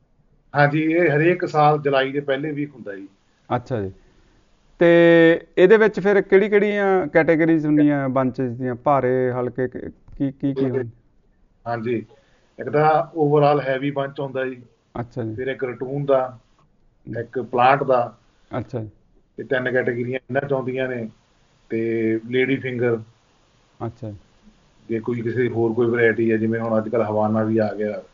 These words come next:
Speaker 1: ਕੋਈ
Speaker 2: ਅੱਛਾ।
Speaker 1: ਉਹ ਜਿਹੜਾ ਕੋਈ ਵੀ ਬੀਜ ਦਾ ਉਹ ਲੈ ਆਉਂਦਾ।
Speaker 2: ਠੀਕ ਹੈ ਜੀ।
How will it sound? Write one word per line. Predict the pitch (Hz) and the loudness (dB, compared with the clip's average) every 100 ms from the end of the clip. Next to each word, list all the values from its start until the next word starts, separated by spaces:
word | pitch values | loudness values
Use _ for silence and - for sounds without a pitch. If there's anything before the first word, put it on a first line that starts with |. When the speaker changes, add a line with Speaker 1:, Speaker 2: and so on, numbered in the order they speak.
| _ | _
Speaker 1:
ਕੋਈ | 117 117 | -6 -6
Speaker 2:
ਅੱਛਾ। | 120 | -4
Speaker 1:
ਉਹ | 120 | -6
ਜਿਹੜਾ | 113 120 | -6 -6
ਕੋਈ | 117 117 | -4 -4
ਵੀ | 107 | -4
ਬੀਜ | 110 104 | -4 -6
ਦਾ | 104 | -6
ਉਹ | 101 107 | -6 -6
ਲੈ | 107 | -6
ਆਉਂਦਾ। | 101 95 92 _ _ - - _ | -8 -12 -18 _ _ -20 -20 _
Speaker 2:
ਠੀਕ | 143 135 120 | -4 -4 -4
ਹੈ | |
ਜੀ। | 113 | -10